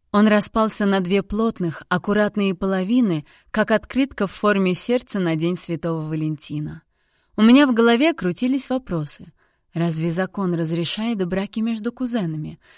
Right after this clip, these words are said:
Разве дети в таких браках не рождаются с отклонениями? И вообще, может ли Анита еще иметь детей?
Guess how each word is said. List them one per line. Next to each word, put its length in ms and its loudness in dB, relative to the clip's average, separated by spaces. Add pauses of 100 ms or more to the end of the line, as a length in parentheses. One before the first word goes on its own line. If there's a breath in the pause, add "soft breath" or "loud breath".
(180 soft breath)
Разве 360 0
дети 240 -2
в 80 -12
таких 320 -8
браках 400 -4
не 100 -2
рождаются 540 0
с 80 0
отклонениями? 960 -4 (260 soft breath)
И 140 2
вообще, 480 0 (260 soft breath)
может 400 6
ли 80 2
Анита 500 4
еще 380 2
иметь 280 4
детей? 580 -2